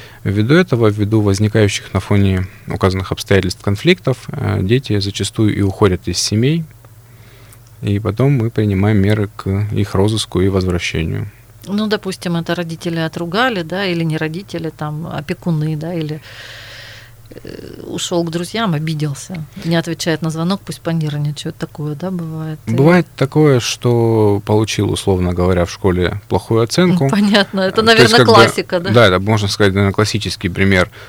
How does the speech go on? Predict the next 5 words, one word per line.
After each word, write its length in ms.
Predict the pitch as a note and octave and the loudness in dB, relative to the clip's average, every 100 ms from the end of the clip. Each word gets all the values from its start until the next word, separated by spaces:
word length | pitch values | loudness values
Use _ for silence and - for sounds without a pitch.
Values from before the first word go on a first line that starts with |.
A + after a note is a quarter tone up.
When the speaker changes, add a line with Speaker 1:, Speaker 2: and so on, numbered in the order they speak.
| - | -12
Speaker 1:
Э, 320 | - F#2 G2 | -6 -2 0
на 200 | G2 A2+ | 2 2
фоне 600 | G#2+ B2+ G#2+ G#2 F#2+ F#2+ - - - | 2 2 4 4 4 0 -2 -8 -8
успеваемости 800 | - - G2+ G2 F#2 F2+ - G2 | -2 4 6 6 4 0 0 0
общей 560 | F2+ - - F2 F2 | 0 0 -2 -2 -4